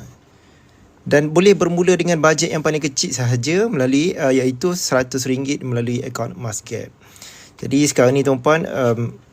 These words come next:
tuan-puan sangat beruntung lah. Okey. Sebab, ah, waktu saya mula empat belas tahun yang lalu, ah, nak beli emas ni, nak menabung emas ni, dia kena mula dengan bajet paling kecil satu dinar.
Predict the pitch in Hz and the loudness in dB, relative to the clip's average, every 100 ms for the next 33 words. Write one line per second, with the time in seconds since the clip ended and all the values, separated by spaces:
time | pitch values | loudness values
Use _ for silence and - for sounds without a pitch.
0 | _ - 120 120 117 120 117 127 120 117 | _ -8 -4 -2 0 -2 -4 -2 -2 -2
1 | 120 113 117 - - - - - - 135 | -4 -4 -4 -6 -14 -20 -20 -20 -14 -10
2 | 160 - - - - _ - 120 - - | -10 -14 -20 -20 -20 _ -6 -6 -6 -12
3 | - 127 120 120 135 123 127 123 127 123 | -6 0 0 0 -2 2 2 2 2 2
4 | 120 117 127 131 120 131 131 127 123 123 | 2 0 0 0 0 -2 -2 0 0 0
5 | 113 107 117 190 185 - _ _ - _ | 0 -2 -4 -6 -8 -14 _ _ -20 _
6 | - _ _ 120 120 120 127 127 135 147 | -20 _ _ -2 0 0 -2 -2 -2 0
7 | 160 151 180 202 226 143 151 151 147 143 | 0 0 0 0 0 -2 2 2 2 0
8 | 160 160 170 165 214 196 185 165 165 160 | -2 0 0 0 0 0 2 0 2 2
9 | 165 156 160 151 151 156 151 151 156 156 | 2 2 4 4 4 4 2 0 -2 -2
10 | 156 - - 143 135 123 104 95 98 | -4 -4 -4 -4 -4 -4 -6 -8 -12